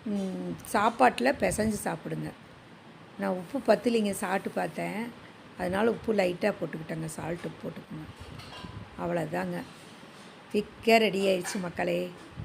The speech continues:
<laughs> மறக்காம கமெண்ட் பண்ணுங்க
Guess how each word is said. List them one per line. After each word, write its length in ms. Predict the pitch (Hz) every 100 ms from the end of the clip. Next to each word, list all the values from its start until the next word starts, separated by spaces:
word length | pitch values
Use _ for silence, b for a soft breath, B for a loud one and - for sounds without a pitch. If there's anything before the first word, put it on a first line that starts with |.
| - -
<laughs> 260 | 220 226 - - B B B B B B B - - - - - - - - - - - - - - - -
மறக்காம 540 | 196 208 - 214 220 240
கமெண்ட் 340 | 214 196 226 226
பண்ணுங்க 280 | 208 202